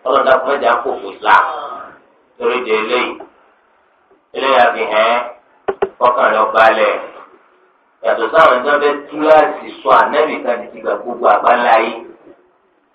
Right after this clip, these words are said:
Ọlẹ́rìí nǹkan mẹ́wàá, bọ́ọ̀rọ̀ tún lẹ́nu ìlànà ní Isra'ila lọ́lọ́run sọ nípa rẹ̀. Lọ́lọ́run lòun náà tún sọ fáwọn èèyàn, ànábì Ìsá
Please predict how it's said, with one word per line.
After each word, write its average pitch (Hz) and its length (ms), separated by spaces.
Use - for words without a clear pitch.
Ọlẹ́rìí 165 300
nǹkan 165 220
mẹ́wàá, 165 240
bọ́ọ̀rọ̀ 165 320
tún 156 200
lẹ́nu 175 200
ìlànà 151 420
ní 147 140
Isra'ila 127 800
lọ́lọ́run - 420
sọ 117 140
nípa 117 360
rẹ̀. 92 200
Lọ́lọ́run 131 320
lòun 143 220
náà 135 160
tún - 180
sọ - 160
fáwọn 139 260
èèyàn, - 300
ànábì 131 340
Ìsá 123 320